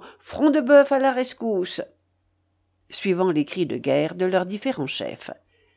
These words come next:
Ce n'était pas toutefois par des clameurs que la lutte devait se vider, et les efforts désespérés des assaillants rencontrèrent une défense également vigoureuse de la part des assiégés.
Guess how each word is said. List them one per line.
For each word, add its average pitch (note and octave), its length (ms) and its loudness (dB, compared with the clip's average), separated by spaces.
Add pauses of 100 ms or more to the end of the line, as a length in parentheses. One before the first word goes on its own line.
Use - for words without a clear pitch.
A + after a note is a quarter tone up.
(800)
Ce D#4 160 0
n'était D4+ 280 4
pas F#4 200 0
toutefois A3 540 -2
par F3+ 160 -6
des F3+ 140 -4
clameurs F#3+ 680 0
que - 120 -8
la D#3 220 0
lutte D#3+ 340 -8
devait D#3 300 -2
se F3 160 -6
vider, D#3 500 -2 (380)
et G#3+ 100 -4
les A#3 220 -2
efforts B3 360 -2
désespérés C#4 800 -2
des A3 240 -2
assaillants G#3+ 560 0 (360)
rencontrèrent C4+ 840 -2
une G#3+ 200 -2
défense A#3+ 640 -6
également A3+ 540 0
vigoureuse A#3 840 -2
de G#3 100 0
la A3+ 160 0
part D4 280 0
des B3 220 -4
assiégés. F3 600 -4